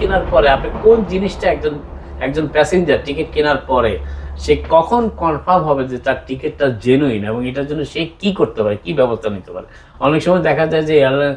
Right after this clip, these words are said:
ট্রাভেল এজেন্টগুলো, আহ, যাত্রার একদিন আগেও টিকিটগুলো ক্যান্সেল করে ফেলতে পারে, সেই অপশনও তো আছে। তো সেটার থেকে সেভ হওয়ার জন্য, নিজেকে রক্ষা করার জন্য একজন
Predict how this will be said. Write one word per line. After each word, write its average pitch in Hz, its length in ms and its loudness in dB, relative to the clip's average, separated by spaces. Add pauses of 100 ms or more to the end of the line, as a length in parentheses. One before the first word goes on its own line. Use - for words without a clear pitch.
(240)
ট্রাভেল 131 280 4
এজেন্টগুলো, 135 600 4 (240)
আহ, 113 260 0
যাত্রার 123 360 0
একদিন 120 300 -2
আগেও 120 240 0
টিকিটগুলো 117 500 -4
ক্যান্সেল 131 320 0
করে 110 200 -2
ফেলতে 95 280 -8
পারে, 95 200 -6 (300)
সেই 160 160 2
অপশনও 151 720 2
তো 131 120 -4 (220)
আছে। 104 280 -6 (320)
তো - 80 -4
সেটার 156 360 2
থেকে 190 260 2
সেভ 170 340 2 (380)
হওয়ার 135 220 6
জন্য, 127 160 -2
নিজেকে 139 360 -2
রক্ষা 139 320 -2
করার 143 280 -2
জন্য 143 220 -4 (260)
একজন 123 400 -2